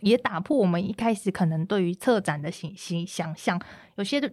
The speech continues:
有些人可能会认为策展就是我今天到，呃，某个固定的场域，然后去看一个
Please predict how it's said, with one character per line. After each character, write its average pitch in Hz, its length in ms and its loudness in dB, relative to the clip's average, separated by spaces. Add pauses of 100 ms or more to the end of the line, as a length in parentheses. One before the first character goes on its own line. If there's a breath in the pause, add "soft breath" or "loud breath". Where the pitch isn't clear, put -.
(120)
有 190 140 0
些 233 100 4
人 247 80 6
可 208 60 4
能 190 80 8
会 202 80 6
认 220 80 2
为 196 80 4
策 214 180 2
展 170 160 2
就 175 100 2
是 190 200 4 (320 loud breath)
我 175 100 0
今 190 140 2
天 202 180 4
到， 180 420 6 (260 loud breath)
呃， 190 100 2
某 175 160 8
个 160 180 2
固 240 180 4
定 202 140 4
的 170 80 4
场 160 300 -4
域， 185 140 0
然 160 100 -2
后 160 40 0
去 202 140 -8
看 180 400 -2 (320 soft breath)
一 202 100 -4
个 180 320 0